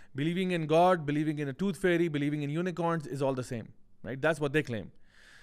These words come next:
So how many people do you think their heartbeats fluctuated? The answer, believe it or not, is that all of them, all of the atheist participants had the same reaction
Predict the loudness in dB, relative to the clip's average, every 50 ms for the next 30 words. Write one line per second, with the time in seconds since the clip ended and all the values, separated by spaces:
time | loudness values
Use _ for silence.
0 | -20 -20 -20 -18 -6 -2 0 0 2 4 4 4 4 4 4 2 0 0 -2 0
1 | 2 2 2 2 2 0 0 2 0 0 0 -2 -6 -6 -4 -2 0 2 2 2
2 | 2 2 0 -2 -6 -6 -6 -8 -8 -8 -8 -8 -8 -8 -8 -12 -18 -20 -20 -20
3 | _ _ -20 -20 _ _ _ _ _ _ _ _ _ _ _ _ -10 -4 -2 0
4 | 0 0 0 0 0 0 0 0 0 -2 -2 -2 -2 -2 -4 -4 -4 -4 -6 -6
5 | -8 -8 -8 -6 -4 -2 -2 -2 -4 -8 _ _ -2 0 2 2 0 -2 -4 -8
6 | -14 -16 -18 -20 -20 -20 -20 -20 -20 -20 -20 -20 -20 _ -14 _ 0 2 6 6
7 | 8 8 6 4 2 -2 -4 -4 -4 -6 -8 -10 -6 -6 -6 -6 -6 -4 -4 -4
8 | -4 -4 -6 -8 -8 -6 -8 -8 -10 -10 -8 -6 -6 -6 -6 -8 -14 -20 -20 _
9 | _ _ -20 -20 -20 _ -8 -6 -4 -4 -4 -6 -8 -8 -8 -10 -10 -4 0 4
10 | 4 4 4 4 2 2 2 2 0 -2 -6 -8 -8 -8 -8 -8 -12